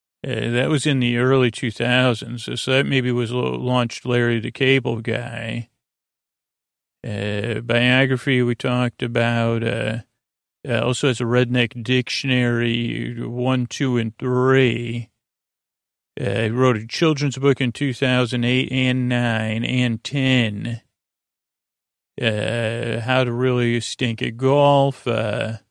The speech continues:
so a lot of stuff. He just got, just went on the ra-, national radio show. Uh, outdoor stuff. Uh, so he's,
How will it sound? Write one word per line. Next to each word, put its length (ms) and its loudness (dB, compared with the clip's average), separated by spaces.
so 380 -2
a 200 -4
lot 200 4
of 60 0
stuff. 300 0
He 80 -2
just 220 -8
got, 240 2
just 180 -10
went 200 2
on 100 2
the 100 -4
ra-, 240 -4
national 540 0
radio 560 2
show. 720 0
Uh, 640 0
outdoor 540 2
stuff. 600 2
Uh, 540 0
so 380 -2
he's, 420 -2